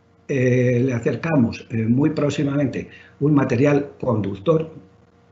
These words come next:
esta, la palabra esta va a salir bastante veces, ese material es conductor, pues ahí se genera también un campo, eh, se, se generan unas corrientes inducidas. Estas corrientes a su,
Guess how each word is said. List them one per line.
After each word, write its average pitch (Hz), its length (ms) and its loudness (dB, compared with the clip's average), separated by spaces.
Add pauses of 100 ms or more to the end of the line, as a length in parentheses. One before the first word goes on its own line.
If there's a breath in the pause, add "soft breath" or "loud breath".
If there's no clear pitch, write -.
(100)
esta, 113 440 -8
la 113 140 -6
palabra 113 320 -2
esta 120 160 -6
va 120 100 -6
a - 20 -6
salir 117 320 2
bastante 110 340 -4
veces, 127 300 -2 (220 loud breath)
ese 143 220 2
material 131 400 2
es 143 80 0
conductor, 143 420 2
pues 139 180 0
ahí 139 100 0
se 143 120 -2
genera 156 280 0
también 139 300 4
un 139 140 2
campo, 151 500 -2 (600 loud breath)
eh, 127 100 -2
se, 139 140 -2 (300)
se 131 200 4
generan 160 340 4
unas 175 180 4
corrientes 123 440 -4
inducidas. 113 420 -12
Estas 165 220 -4
corrientes 160 520 0
a 147 120 -4
su, 147 340 -4